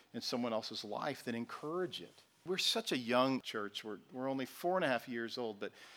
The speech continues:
there's so many of you, as I think of what the Lord has done in your lives, I remember days where, you know, you felt utterly incompetent and unable to really have any impact on anybody's life. And, and then the day came where,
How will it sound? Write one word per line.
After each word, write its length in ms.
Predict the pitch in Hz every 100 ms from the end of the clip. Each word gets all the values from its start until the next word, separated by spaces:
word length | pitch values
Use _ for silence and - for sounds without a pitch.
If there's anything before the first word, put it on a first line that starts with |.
| - - _ -
there's 160 | 147
so 160 | - 208
many 280 | 214 170 175
of 100 | 123
you, 320 | 120 120 113 104
as 180 | 113 127
I 80 | 131
think 320 | 127 175 185
of 160 | 170 127 139 - 143
what 160 | 127
the 80 | 127
Lord 200 | 123 139
has 120 | 143
done 180 | 113 127
in 80 | 123
your 120 | 110
lives, 360 | 107 120 131 123
I 60 |
remember 260 | 110 120 143
days 460 | 117 117 123 131 113
where, 160 | 113
you 260 | 110 117 120
know, 60 |
you 160 | 113 120
felt 300 | 117 139 117
utterly 400 | - 131 165 180
incompetent 800 | 180 170 127 110 110 117 120 117 117 - - - - _ -
and 200 | 117 107
unable 540 | 127 147 180 143 135 131
to 100 | 120
really 200 | 123 123
have 140 | 110
any 220 | 123 170
impact 400 | 139 131 123 120
on 120 | 110
anybody's 460 | 107 127 139 139 123
life. 440 | 113 107 110 110
And, 160 | 110 107
and 160 | 120 113
then 80 | 117
the 80 |
day 260 | 110 120 160
came 480 | 170 151 135 135 135
where, 260 | 113 107